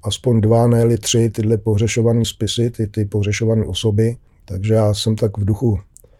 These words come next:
jsem si říkal, no, práce máme hodně, ještě k tomu dělat pohřešovanou osobu.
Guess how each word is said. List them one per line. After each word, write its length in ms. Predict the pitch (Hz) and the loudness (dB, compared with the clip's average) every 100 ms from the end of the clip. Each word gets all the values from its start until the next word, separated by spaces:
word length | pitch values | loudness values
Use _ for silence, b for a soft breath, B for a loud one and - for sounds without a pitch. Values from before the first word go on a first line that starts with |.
| b b b _ | b b b _
jsem 220 | - 98 | -8 -6
si 140 | - | -2
říkal, 300 | 107 104 107 | -4 0 0
no, 140 | 104 110 | 2 0
práce 380 | 110 107 104 | 0 -2 0
máme 320 | 117 113 113 107 | 0 2 4 2
hodně, 280 | 104 113 | 2 2
ještě 240 | 113 104 110 | 0 0 -6
k 60 | |
tomu 220 | - 107 107 | -2 -2 0
dělat 260 | 113 110 | 0 -2
pohřešovanou 720 | 104 107 107 104 113 110 110 | -2 -2 -2 -2 -2 0 0
osobu. 460 | 98 - 107 110 120 | -2 -2 0 0 -4